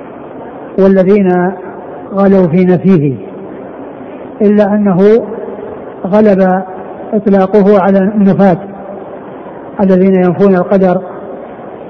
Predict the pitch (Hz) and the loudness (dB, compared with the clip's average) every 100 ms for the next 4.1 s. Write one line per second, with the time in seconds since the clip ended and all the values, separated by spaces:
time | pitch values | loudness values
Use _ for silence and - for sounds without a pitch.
0 | - - 185 175 190 180 196 202 185 180 | -6 0 0 0 2 2 4 4 2 2
1 | 180 190 - - - - - - - 208 | 0 -6 -12 -16 -16 -16 -16 -12 -2 0
2 | 202 190 185 185 - 196 190 196 190 180 | 2 2 2 -2 -2 0 2 4 2 2
3 | 180 190 196 185 175 160 190 185 165 180 | 0 2 2 2 0 0 2 2 2 0